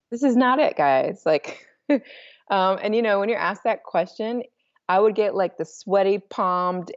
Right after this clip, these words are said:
angry, embarrassed, shame, cover my head and run out and cry behind a tree, you know? Like, that's, that does not help. Um, so you get a lot of that type of question.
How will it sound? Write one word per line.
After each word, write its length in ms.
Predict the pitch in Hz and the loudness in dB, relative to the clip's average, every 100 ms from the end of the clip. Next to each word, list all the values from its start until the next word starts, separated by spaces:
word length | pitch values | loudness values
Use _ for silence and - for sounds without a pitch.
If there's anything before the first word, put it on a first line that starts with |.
| - | -2
angry, 500 | 175 196 185 196 185 | -2 0 2 2 2
embarrassed, 880 | 160 - 190 175 175 175 180 - - | 0 -4 0 4 4 4 0 -8 -20
shame, 600 | - 208 185 180 185 - _ | -10 -6 -4 -4 -4 -8 _
cover 260 | - 185 196 | -6 -2 -2
my 180 | 190 185 | -2 -4
head 280 | 190 170 | -2 0
and 180 | 165 160 | -2 -4
run 180 | 160 160 | -4 -4
out 180 | 160 156 | -4 -6
and 100 | - | -10
cry 380 | - 170 156 160 | -4 0 0 0
behind 480 | 165 185 - 170 156 | -2 -4 -8 -6 -8
a 20 | |
tree, 400 | - - 156 135 | -8 -4 -2 -2
you 100 | 147 | -2
know? 260 | 151 143 156 - _ _ _ _ | -2 -2 -4 -8 _ _ _ _
Like, 300 | - 151 - - 156 147 - | 0 0 -2 -14 -14 -10 -2
that's, 540 | 160 170 - _ _ _ _ _ _ _ - | 0 -2 -6 _ _ _ _ _ _ _ -20
that 160 | 180 | -10
does 160 | 190 202 | -6 -6
not 260 | 202 196 175 | -6 -8 -10
help. 400 | 196 156 - - _ _ _ _ - | -8 -6 -8 -14 _ _ _ _ -4
Um, 260 | 165 156 151 | 0 0 0
so 140 | - | 0
you 100 | 185 | 2
get 160 | 214 220 | 2 2
a 80 | |
lot 240 | 185 156 160 | 2 2 2
of 140 | 170 170 | 0 -2
that 180 | 151 147 _ | -2 -4 _
type 160 | - - - | -4 -4 -6
of 80 | - | -8
question. 380 | 139 170 - - | -6 -6 -8 -20